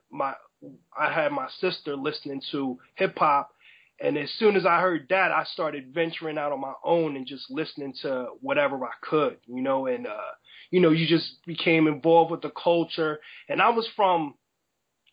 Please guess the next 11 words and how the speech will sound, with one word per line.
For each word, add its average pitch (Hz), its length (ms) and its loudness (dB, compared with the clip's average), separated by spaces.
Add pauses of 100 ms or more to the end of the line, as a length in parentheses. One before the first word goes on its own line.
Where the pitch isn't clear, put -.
I'm 185 140 -4
from 175 240 2
a 156 80 0 (100)
small 175 380 2 (100)
town, 175 340 0
like 147 200 -4
the - 80 -10 (120)
Boondocks. 151 840 -2
It's, 139 260 -14
it's, - 220 -10
uh, 156 180 2